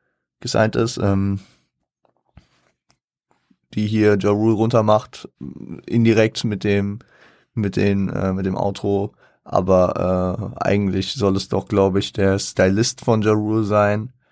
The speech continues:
äh, mit dem auch, äh, mit dem Ja Rule auch homosexuelle, sag ich mal, äh, homosexuelle, ähm,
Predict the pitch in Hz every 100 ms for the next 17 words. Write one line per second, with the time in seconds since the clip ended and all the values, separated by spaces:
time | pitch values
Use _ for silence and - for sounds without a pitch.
0 | _ _ _ _ _ 101 101 95 95 95
1 | - _ _ _ _ _ _ _ _ _
2 | _ - 101 101 92 104 107 107 101 -
3 | 98 98 101 - - 98 95 95 95 95
4 | _ _ _ _ _ _ _ _ 98 101
5 | 104 101 98 98 98 101 107 98 98 98
6 | 107 107 - 104 - 107 101 98 98 98
7 | - _ _ - - _ _ _ _ _
8 | _ 107 98 98 98 90 - 98 95 92
9 | 92 - _ _ _ _ _ _ _ _
10 | - - - _ _ _ _ _ _ _
11 | _ _ _ _ _ - _ - - _
12 | _ _ _ 113 104 98 107 - 101 101
13 | 95 95 - _ - 92 90 90 90 92